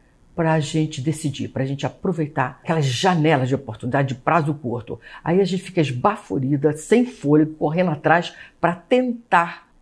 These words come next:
usufruir e aproveitar essa tal proposta ou oportunidade.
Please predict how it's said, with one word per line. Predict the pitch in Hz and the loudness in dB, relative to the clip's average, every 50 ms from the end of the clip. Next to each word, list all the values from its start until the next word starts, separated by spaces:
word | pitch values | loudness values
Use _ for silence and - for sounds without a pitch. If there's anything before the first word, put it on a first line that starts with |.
| _ | _
usufruir | - 220 214 160 175 - - - 139 123 127 139 | 0 0 2 2 2 0 -2 -2 -4 -2 -2 -2
e | |
aproveitar | 151 147 - 151 147 139 135 123 - - 139 131 143 143 - - | -2 -4 -4 -4 -2 -2 -2 -4 -2 0 0 0 0 -2 -8 -10
essa | - 139 - 127 | -10 -8 -6 -6
tal | - - 131 120 | -6 -6 -8 -6
proposta | - - 131 110 - - 120 123 127 123 - - - - | -6 -6 -8 -8 -6 -4 -2 -2 -2 -4 -6 -8 -10 -8
ou | - 135 131 | -6 -6 -6
oportunidade. | 120 - - - - - 127 131 120 - - - - 50 - - - _ | -6 -8 -10 -10 -8 -6 -6 -4 -4 -6 -6 -8 -8 -10 -14 -16 -20 _